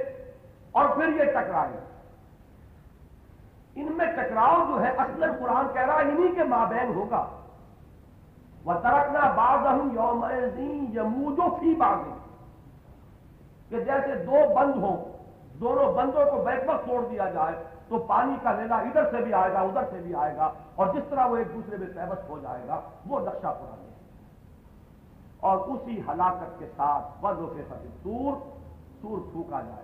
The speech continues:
گا، اور پھر وہ قیامت جو ہے، وہ اسی کے ساتھ لپٹی ہوئی برآمد ہوگی۔ وَيَسْأَلُونَكَ عَنِ ذِي الْقَرْنَيْنِ، اور یہ آپ سے پوچھ رہے ہیں ذوالقرنین کے بارے میں۔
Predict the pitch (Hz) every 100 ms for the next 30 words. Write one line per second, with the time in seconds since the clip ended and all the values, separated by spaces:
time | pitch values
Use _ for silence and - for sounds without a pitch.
0 | - - - - - - - - - -
1 | - - - - 185 190 233 233 190 -
2 | 175 180 226 214 - 196 165 - - -
3 | 165 180 202 - 180 170 170 165 147 147
4 | 214 339 - 311 226 220 - - - -
5 | - - - - - - - - - -
6 | - - - - 160 170 - - 226 254
7 | 262 247 233 226 226 220 220 214 208 202
8 | 196 - - - - - - - - -
9 | - - - - - - - 175 - 226
10 | 226 - 226 226 214 208 233 247 202 196
11 | 190 185 165 170 165 - 214 - 180 170
12 | 156 180 196 202 196 190 190 151 143 143
13 | 147 131 127